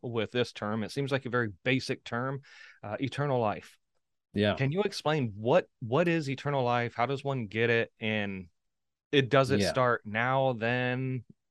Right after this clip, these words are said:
Speaker 1: Can you just
Speaker 2: Yeah.
Speaker 1: elaborate on it?
Speaker 2: Okay, yeah, I, I, I can do that.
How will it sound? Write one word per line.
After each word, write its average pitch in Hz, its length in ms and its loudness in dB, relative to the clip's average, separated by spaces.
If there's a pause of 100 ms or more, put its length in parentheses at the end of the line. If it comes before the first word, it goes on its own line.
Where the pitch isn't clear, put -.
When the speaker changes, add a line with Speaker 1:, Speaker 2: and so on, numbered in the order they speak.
(240)
Speaker 1:
Can 110 120 -6
you 120 100 -6
just 117 160 -2
Speaker 2:
Yeah. 113 160 6
Speaker 1:
elaborate 120 280 2
on 135 200 -4
it? 135 100 -8 (360)
Speaker 2:
Okay, 131 340 8
yeah, 110 280 8 (100)
I, 113 260 2
I, 110 80 0 (140)
I 120 120 2
can 113 180 2
do 101 180 2
that. 80 200 -6